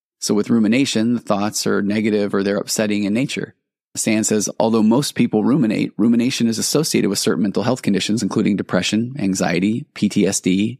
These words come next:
and, and O C D. Those are s-, the, the top four, I believe." They say it's not possible to avoid regret entirely, but managing regret in a healthy, positive way can help you learn from the experience.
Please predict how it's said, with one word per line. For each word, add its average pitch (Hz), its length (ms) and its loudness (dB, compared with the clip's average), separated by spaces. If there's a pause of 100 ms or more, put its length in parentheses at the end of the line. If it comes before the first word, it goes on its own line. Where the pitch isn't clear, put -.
(120)
and, - 320 -4
and - 220 -2
O - 160 2
C 107 220 2
D. 87 320 -2
Those 95 240 0
are 92 40 2
s-, - 120 -2
the, 92 200 -2
the 95 140 -2
top - 300 -4
four, 98 360 0
I 95 40 -6
believe." 95 340 -2 (220)
They 151 220 -4
say 104 160 0
it's 92 140 -2
not 117 340 0
possible 123 440 0
to 110 140 0
avoid 104 340 0
regret 101 360 -2
entirely, 113 640 -2 (100)
but 82 140 0
managing 120 520 2
regret 104 380 0
in 101 100 -2
a - 20 -4
healthy, 107 320 0
positive 98 500 -2
way 110 340 0 (540)
can 113 180 0
help 110 180 2
you 107 100 4
learn 98 340 0
from 101 140 -2
the 95 100 2
experience. - 640 -4